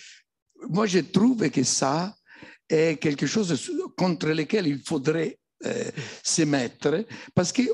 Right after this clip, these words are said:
autrement, quel est le risque ? Le risque, c'est de bloquer l'innovation. Et quand on parle de Alex-,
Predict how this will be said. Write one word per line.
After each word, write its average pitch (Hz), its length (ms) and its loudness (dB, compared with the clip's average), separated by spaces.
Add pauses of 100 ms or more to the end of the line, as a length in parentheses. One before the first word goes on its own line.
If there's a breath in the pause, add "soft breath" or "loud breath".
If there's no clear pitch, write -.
(120)
autrement, 180 500 2
quel 151 240 0
est 123 80 0
le 110 140 -2
risque ? 208 420 -2 (260 loud breath)
Le 196 100 2
risque, 240 340 2
c'est 147 220 0
de 190 120 6
bloquer 165 760 2 (220)
l'innovation. 120 680 0 (320 loud breath)
Et 180 300 2
quand 180 200 2
on 170 140 4
parle 160 500 2
de 127 160 0
Alex-, 127 300 -2